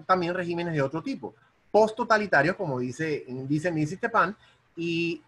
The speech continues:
y sultanistas, que es muy interesante hablar de eso. Entonces, esta es una tipología de regímenes que sirve para hablar acerca de este tema en el periodo que va desde, después de la Primera Guerra Mundial hasta el fin de la Guerra Fría. Perdón.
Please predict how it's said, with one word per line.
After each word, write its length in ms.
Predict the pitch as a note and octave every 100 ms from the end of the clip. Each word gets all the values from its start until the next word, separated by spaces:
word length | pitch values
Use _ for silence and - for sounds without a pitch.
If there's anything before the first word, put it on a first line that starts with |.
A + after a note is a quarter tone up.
| _
y 220 | E3 D3
sultanistas, 560 | D3 F3 D3+ D3 D3 E3
que 80 | D#3
es 60 |
muy 160 | C#3+ E3+
interesante 500 | E3+ C#3 B2 C3+ C3
hablar 260 | A#2 A2 G2
de 100 | E2+
eso. 120 | A2
Entonces, 240 | E3+ A3
esta 120 | B3
es 60 | B3
una 200 | B3+ A#3+
tipología 480 | F#3 E3+ D3 G#3 A3
de 80 | F#3
regímenes 480 | D3 F3 D#3+ F3+ _ _ _ -
que 100 | G3
sirve 380 | - G#3+ G3 G3+
para 400 | - F3 E3 F3
hablar 600 | - B2 C3+ C#3+ D#3 F3
acerca 580 | C#3+ - D#3+ D#3 F3 F3+
de 160 | D3 D3
este 160 | D3
tema 340 | G3 D#3+ D3+ - -
en 260 | D3 D#3+ -
el 220 | D#3 D3
periodo 420 | - D#3 F#3 F#3
que 80 | F3+
va 220 | C#3+ C3+
desde, 280 | C3 B2 B2 _
después 480 | B2+ A#2 A2 - G#3+
de 40 |
la 60 | B3
Primera 260 | F3+ F#3+ F#3+
Guerra 220 | F#3+ G#3
Mundial 400 | A3 F#3 C#3 - - _ _
hasta 220 | D3 D3
el 80 | B2+
fin 260 | - D3+ D3
de 80 |
la 120 | C3+ A2+
Guerra 260 | A2 G#2
Fría. 180 | - _ _ _ _ _ _ _ _ _ _ _ _ -
Perdón. 340 | F#3+ D3+ G#2